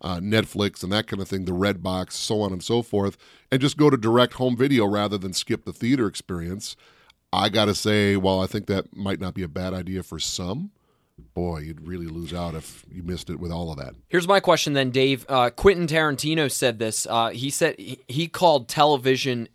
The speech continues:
Speaker 2: in public is what movies are today, as, as he dubbed it, according to a, a very, very interesting Wall Street Journal article that Christopher Nolan,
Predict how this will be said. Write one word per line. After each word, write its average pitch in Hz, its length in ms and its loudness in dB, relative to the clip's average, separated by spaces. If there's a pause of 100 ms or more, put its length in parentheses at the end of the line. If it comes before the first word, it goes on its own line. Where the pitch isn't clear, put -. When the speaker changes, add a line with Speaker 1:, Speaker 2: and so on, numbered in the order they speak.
(100)
Speaker 2:
in 123 220 -2
public 120 540 0
is 110 160 -4
what 117 180 0
movies 117 420 -4
are 104 140 -2
today, 101 540 -4
as, 104 240 -6
as 110 240 -6
he 113 120 -6
dubbed 107 240 0
it, 104 120 -6
according 147 380 0
to 120 300 2 (520)
a, 120 340 0
a 120 120 -2
very, 156 520 4
very 151 340 4
interesting 147 720 -4
Wall 127 200 4
Street 127 260 -4
Journal 131 320 0
article 113 420 -2
that 110 220 -2
Christopher 147 560 -4
Nolan, 143 480 2